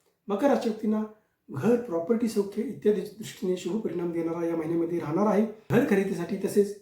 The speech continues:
वाहन खरेदीसाठी, तसेच कौटुंबिक सौख्यासाठी, प्रॉपर्टी सौख्यासाठी शुभ परिणाम देणारा हा मंगळ ग्रह या महिन्यामध्ये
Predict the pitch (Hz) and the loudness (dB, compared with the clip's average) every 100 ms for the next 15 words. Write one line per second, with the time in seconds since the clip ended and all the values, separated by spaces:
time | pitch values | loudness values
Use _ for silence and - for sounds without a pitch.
0 | _ _ _ _ _ - 214 254 202 202 | _ _ _ _ _ 0 2 4 4 2
1 | - 180 - - _ 208 208 - - _ | -2 -6 -10 -20 _ 2 2 0 -14 _
2 | _ _ _ _ _ _ _ _ - - | _ _ _ _ _ _ _ _ -20 -4
3 | 185 180 269 285 - 185 226 214 196 190 | 0 6 6 6 4 0 2 0 0 -4
4 | - - _ _ _ 165 170 247 277 - | -8 -16 _ _ _ -6 2 4 4 2
5 | - 233 220 - 180 - 220 233 196 185 | 0 0 0 -2 -6 -4 -2 0 0 0
6 | 180 180 180 180 - 190 185 - _ _ | -2 -2 -4 -6 -6 -8 -8 -14 _ _
7 | _ - 170 233 240 196 202 202 - _ | _ -4 8 10 10 6 0 -4 -14 _
8 | _ _ 202 160 180 220 190 | _ _ -4 -2 2 2 2